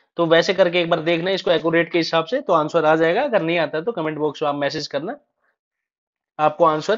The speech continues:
कमेंट बॉक्स में मिल जाएगा with the detail of solution। नेक्स्ट इसके बाद हमारा क्वेश्चन आता है थर्टी थ्री में, क्या बोला है, थर्टी थ्री क्वेश्चन बोल रहा है, गुड हेल्थ क्लब परचेज एट परसेंट इन्वेस्टमेंट परचेज किया है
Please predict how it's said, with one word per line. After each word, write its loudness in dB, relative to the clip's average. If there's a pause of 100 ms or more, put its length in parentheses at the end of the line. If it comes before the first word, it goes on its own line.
कमेंट -2
बॉक्स -2
में 0
मिल 0
जाएगा 2
with -2
the 2
detail -2
of -2 (220)
solution। -8 (320)
नेक्स्ट 2
इसके -2
बाद 6
हमारा 0
क्वेश्चन -6
आता -2
है -2 (520)
थर्टी 0
थ्री -6
में, -6
क्या 2
बोला -4
है, -4 (2250)
थर्टी 2
थ्री -2
क्वेश्चन 2
बोल 4
रहा 4
है, -4 (220)
गुड 4 (160)
हेल्थ 0 (840)
क्लब 4
परचेज -2
एट 0
परसेंट -4
इन्वेस्टमेंट -2
परचेज 2
किया 2
है 2